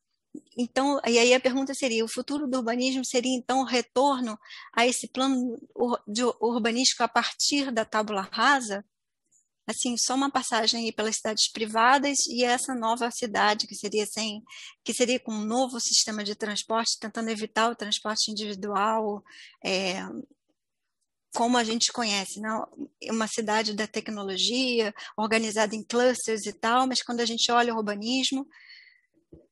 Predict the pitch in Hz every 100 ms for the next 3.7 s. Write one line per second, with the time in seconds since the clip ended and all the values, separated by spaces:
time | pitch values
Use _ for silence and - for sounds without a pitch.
0 | _ _ _ _ _ - 247 262 277 247
1 | 247 247 254 240 240 247 233 233 226 226
2 | - - 208 214 196 - 233 233 240 226
3 | - 226 220 220 208 233 233